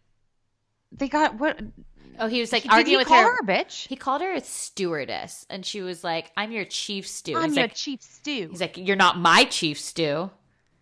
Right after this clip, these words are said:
Speaker 1: "I'll still make you my bitch."
Speaker 2: Yeah, I was cracking up. But, um, and I just feel like, so I
Speaker 1: "You have
Speaker 2: feel
Speaker 1: a goat." <laughs> He said, "You have a goat laugh for a thirty-year-old."
Speaker 2: What does that mean?
Speaker 1: Like, "Yeah."
Speaker 2: I know, but is
Speaker 1: I
Speaker 2: that
Speaker 1: don't know what
Speaker 2: because
Speaker 1: it
Speaker 2: she's
Speaker 1: is.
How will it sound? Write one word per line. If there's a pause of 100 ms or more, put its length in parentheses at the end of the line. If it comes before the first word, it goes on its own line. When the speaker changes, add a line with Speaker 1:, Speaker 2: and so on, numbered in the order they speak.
(460)
Speaker 1:
"I'll
still
make
you
my
bitch." (180)
Speaker 2:
Yeah,
I
was
cracking
up.
But,
um, (580)
and
I
just
feel
like,
so
I
Speaker 1:
"You
have
Speaker 2:
feel
Speaker 1:
a
goat."
<laughs>
He
said,
"You
have
a
goat
laugh
for
a
thirty-year-old."
Speaker 2:
What
does
that
mean? (720)
Speaker 1:
Like,
"Yeah."
Speaker 2:
I
know,
but
is
Speaker 1:
I
Speaker 2:
that
Speaker 1:
don't
know
what
Speaker 2:
because
Speaker 1:
it
Speaker 2:
she's
Speaker 1:
is.